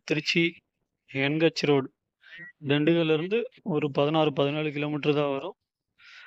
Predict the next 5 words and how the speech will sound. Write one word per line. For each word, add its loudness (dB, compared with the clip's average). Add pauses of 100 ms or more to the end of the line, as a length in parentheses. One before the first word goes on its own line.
(380)
அஞ்சரை 2
ஏக்கர் 0 (180)
தரிசு 0
நிலம் 0 (400)
விற்பனைக்கு. 0